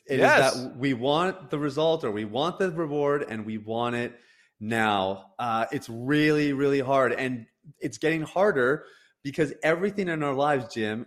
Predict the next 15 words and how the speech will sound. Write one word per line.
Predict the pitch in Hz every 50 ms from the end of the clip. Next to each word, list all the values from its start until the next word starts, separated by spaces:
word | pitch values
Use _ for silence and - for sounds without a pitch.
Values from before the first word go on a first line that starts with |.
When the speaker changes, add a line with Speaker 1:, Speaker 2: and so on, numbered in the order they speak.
| - -
Speaker 1:
is | 131 123 110
built | 98 - 131 127 123 -
for | 127 123
convenience, | - 139 120 110 107 117 113 101 90 82 80 - - - -
right? | 104 113 123 135 -
Speaker 2:
Yes. | 151 143 127 -
Speaker 1:
Like | 127 127
it's, | 123 - - - _ _ _ _ -
it's | 139 139 - -
literally | 120 120 143 180 180 185 165 151 139 143 135 131 131 113 117 - -
the, | 127 123 120 117 120 - _ 131
the | 107 131 135 - -
end | 160 165 185 196 180
byproduct | 180 175 170 170 - 165 143 135 -
of, | 135 135